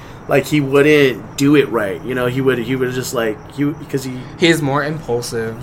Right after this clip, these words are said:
Speaker 2: He doesn't
Speaker 1: Yeah.
Speaker 2: think things through. Like, he wouldn't have, se-, he would've, s-, um, he wouldn't, he didn't think about all the hurt he was gonna do
Speaker 1: Mm-hmm.
Speaker 2: to everyone who did, who virtually did nothing to anyone.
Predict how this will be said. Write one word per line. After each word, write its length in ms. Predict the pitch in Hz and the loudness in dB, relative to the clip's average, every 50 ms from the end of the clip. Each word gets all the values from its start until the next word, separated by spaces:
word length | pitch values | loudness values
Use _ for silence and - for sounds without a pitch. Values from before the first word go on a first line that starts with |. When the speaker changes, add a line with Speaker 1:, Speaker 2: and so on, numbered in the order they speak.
| - - | -14 -10
Speaker 2:
He 120 | 120 120 | -4 -2
doesn't 260 | 120 131 120 120 127 110 | 0 0 2 0 0 -2
Speaker 1:
Yeah. 40 | |
Speaker 2:
think 180 | 107 - - - | -2 -4 -6 -6
things 260 | 131 123 120 110 - | -8 -8 -8 -8 -8
through. 240 | - 117 113 113 113 | -6 -4 -4 -4 -4
Like, 240 | 120 120 117 120 117 | -4 -6 -6 -6 -8
he 180 | - - 135 | -4 -4 -2
wouldn't 400 | 123 123 127 127 123 123 127 127 | 0 0 2 0 0 -2 -4 -8
have, 240 | 127 143 131 123 120 | -6 -4 -4 -4 -4
se-, 220 | - - - 135 - - - | -6 -10 -10 -12 -12 -12 -8
he 120 | 139 131 | -6 -4
would've, 300 | 123 127 131 131 131 127 | 0 0 2 2 2 0
s-, 500 | 123 - - - - - - - - - - - - - | 0 -4 -8 -10 -10 -10 -12 -14 -16 -16 -18 -18 -12 -8
um, 440 | 131 120 117 110 107 104 104 107 110 - - - - | -6 -6 -6 -6 -6 -8 -8 -10 -12 -12 -14 -8 -4
he 60 | 147 | -2
wouldn't, 260 | 139 143 147 143 139 - - - - | -2 0 -2 -2 -4 -6 -12 -14 -6
he 100 | - 156 | -4 2
didn't 220 | 147 156 160 160 160 | 4 4 4 4 0
think 180 | 160 151 147 | -4 -2 0
about 160 | 147 143 131 | 0 0 0
all 100 | 120 131 | 0 0
the 80 | 120 127 | -4 -4
hurt 280 | 117 - - 123 117 120 | -6 -6 -6 -6 -6 -6
he 100 | 127 120 | -6 -8
was 120 | 113 107 | -6 -6
gonna 180 | 117 107 107 101 | -6 -8 -8 -8
do 200 | 101 107 101 101 101 110 120 - | -8 -8 -10 -10 -12 -12 -10 -8
Speaker 1:
Mm-hmm. 400 | 120 131 120 120 131 127 123 120 | -6 -6 -4 -2 -2 -4 -4 -4
Speaker 2:
to 580 | 110 101 - 135 127 123 123 117 113 113 113 110 - | -6 -6 -6 -4 -4 -4 -4 -4 -6 -6 -8 -8 -8
everyone 400 | 120 117 127 123 120 120 120 123 | -8 -6 -6 -4 -4 -4 -6 -6
who 180 | 123 120 131 | -8 -8 -10
did, 160 | 113 117 120 117 | -8 -8 -8 -8
who 420 | 123 127 135 131 127 123 120 117 113 - - - - - - - - - - - - - | -8 -8 -6 -6 -4 -4 -6 -8 -10 -12 -16 -18 -20 -20 -20 -20 -20 -18 -18 -14 -6 -6
virtually 320 | 131 - - 135 131 127 | -6 -4 -4 -4 -4 -2
did 140 | 117 123 117 | -2 -4 -4
nothing 400 | 117 113 110 110 - 113 117 113 | -4 -4 -6 -6 -6 -8 -10 -10
to 460 | 110 - - 120 113 110 107 107 107 - 113 | -10 -10 -10 -8 -8 -6 -8 -8 -8 -8 -10
anyone. 340 | 110 104 104 98 98 95 | -10 -8 -8 -10 -10 -12